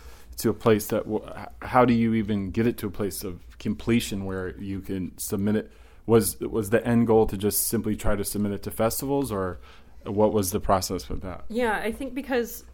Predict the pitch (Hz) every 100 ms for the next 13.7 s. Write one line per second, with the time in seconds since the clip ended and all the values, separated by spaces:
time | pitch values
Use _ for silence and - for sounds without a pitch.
0 | - - 214 220 240 233 202 202 196 190
1 | 175 170 160 170 175 170 180 170 156 156
2 | 156 156 160 - 143 151 131 131 143 139
3 | 131 135 127 120 139 - - 147 127 120
4 | 104 110 131 - 160 151 - 147 143 147
5 | - - 160 156 160 151 147 165 151 139
6 | 143 - - 131 127 - - - - 175
7 | 160 156 143 143 135 156 160 175 180 -
8 | - 160 143 147 160 - - - - 151
9 | 156 180 151 - 147 - 147 - 143 151
10 | 175 202 233 247 247 175 143 151 - -
11 | - - - - 165 165 175 170 160 -
12 | 165 - 147 - 156 143 - 135 147 -
13 | 135 - 170 - - 190 190